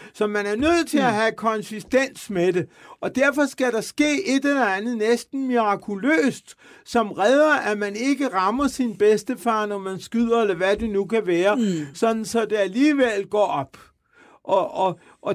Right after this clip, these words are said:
Speaker 1: det er netop... Øh, mm, noget, som, øh, øh, øh, som vi læste om, ikke sandt? Og, øh, øh,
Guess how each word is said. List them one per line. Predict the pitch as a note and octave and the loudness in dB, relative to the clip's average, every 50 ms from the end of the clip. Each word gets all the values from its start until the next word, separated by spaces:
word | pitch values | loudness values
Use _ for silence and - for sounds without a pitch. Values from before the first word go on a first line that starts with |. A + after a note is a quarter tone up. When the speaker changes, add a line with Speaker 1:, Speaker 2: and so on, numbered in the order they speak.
| - - | -4 -2
Speaker 1:
det | C#4 D4 D#4 | -2 0 0
er | D#4 | 0
netop... | D4+ D4 C#4+ C#4 D4 D4 C#4+ C#4+ - - G3 | 0 2 2 4 4 2 2 0 -4 -4 -2
Øh, | G#3 G#3+ G#3 F#3 - - _ _ _ _ - | -2 0 0 -2 -4 -10 _ _ _ _ -12
mm, | F3+ G3 F#3 - - - - - G3+ | -12 -10 -10 -12 -14 -14 -12 -10 -4
noget, | G3+ G#3+ A3+ A#3 C4 C#4+ D4+ D4+ D4+ C#4 - | -2 0 2 2 4 4 4 4 4 2 0
som, | - C4+ A#3+ A3 G3+ G3 E3+ A2+ - _ _ _ _ _ _ _ _ _ _ _ _ _ _ _ _ _ _ - - _ _ _ _ - - - - _ - | 0 0 0 0 0 -2 -6 -8 -10 _ _ _ _ _ _ _ _ _ _ _ _ _ _ _ _ _ _ -20 -20 _ _ _ _ -20 -20 -20 -20 _ -8
øh, | - - C#3 - - | -6 -4 -2 -2 -4
øh, | - - D#3+ D#3+ D#3 C#3 - - - _ _ _ - - - - _ _ | -2 0 2 2 2 2 0 -2 -8 _ _ _ -20 -20 -20 -20 _ _
øh, | - F2 E2+ - C#3 | -10 -8 -8 -8 -6
som | C3 - G3 F#3 F3+ F3 | -4 -2 -2 -2 -2 -4
vi | G3 G3+ | -4 0
læste | F3 E3 D#3+ E3 F3 D#3 - - G3 E3 | 2 2 2 2 2 0 0 0 0 2
om, | C#3+ - D#2+ - C#3 D3 | 2 0 -4 -8 -8 -8
ikke | C#3 - - | -8 -4 -2
sandt? | C#3+ C3+ - - - - - - _ | -2 -2 -2 -6 -12 -16 -18 -14 _
Og, | - C3+ B2+ G#2 - _ _ - - - - - _ _ | -6 -4 -4 -4 -6 _ _ -20 -20 -20 -20 -20 _ _
øh, | - - A#2+ - - | -2 -2 -2 -2 -2
øh, | - A#2 A#2 F#2+ G#2 A2 | -2 -2 -2 -2 -2 -2